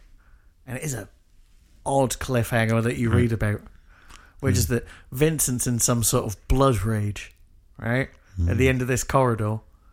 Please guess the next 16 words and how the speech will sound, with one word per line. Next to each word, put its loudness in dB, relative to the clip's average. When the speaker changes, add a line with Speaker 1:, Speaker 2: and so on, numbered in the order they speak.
Speaker 1:
and -4
then 0
she 2
creeps -2
down 2
the 0
corridor, 0
and -6
then 0
you 2
hear 0
a 0
scream, 0
and -2
it -6
ends. -6